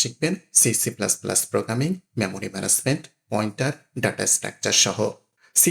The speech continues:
প্রায় সব আধুনিক প্রোগ্রামিং ভাষার মূল ভিত্তি। জাভা, পাইথন, সি প্লাস প্লাস, সি শার্প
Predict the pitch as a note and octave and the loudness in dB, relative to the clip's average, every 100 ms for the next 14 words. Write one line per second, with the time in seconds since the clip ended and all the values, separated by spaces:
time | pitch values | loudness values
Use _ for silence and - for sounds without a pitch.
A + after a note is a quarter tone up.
0 | E3 C3 B2+ - A2 - G#2 G#2+ G#2+ - | 2 -4 0 2 2 2 -6 -4 -8 -4
1 | G2+ D3 D3 - - F3 - - G#2 F#2+ | -4 -2 -6 0 2 0 -2 -2 -2 -2
2 | G#2 - G2+ G#2 - _ - A2+ G2 A#2+ | -6 -2 -2 -2 -6 _ 0 0 -2 -6
3 | - _ - G2 - B2+ B2+ - - A#2 | -6 _ -4 -4 -4 -6 -6 0 2 2
4 | - F#2+ - F#2+ A#2 - - - A#2+ - | -2 -2 -2 0 0 0 0 0 2 2
5 | B2 - | 2 0